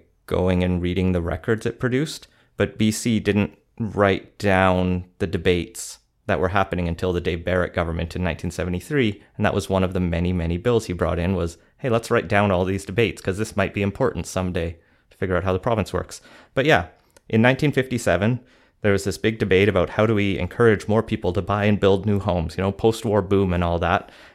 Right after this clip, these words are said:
And they introduced this homeowners grant as a way to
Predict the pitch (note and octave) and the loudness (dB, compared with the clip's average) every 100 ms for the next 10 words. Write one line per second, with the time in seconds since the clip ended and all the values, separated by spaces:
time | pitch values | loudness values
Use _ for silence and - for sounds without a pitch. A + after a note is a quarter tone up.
0 | - F#2+ F#2+ G2+ - G2 F#2+ F#2 F2+ B2+ | -4 0 2 2 0 -4 -2 -2 0 0
1 | B2+ F2 E2+ - E2 F2+ - F#2 F2 F2+ | 2 2 0 -2 -2 -2 -2 -2 0 0
2 | F2 - F#2 F2+ F2 | -2 -4 -4 -4 -6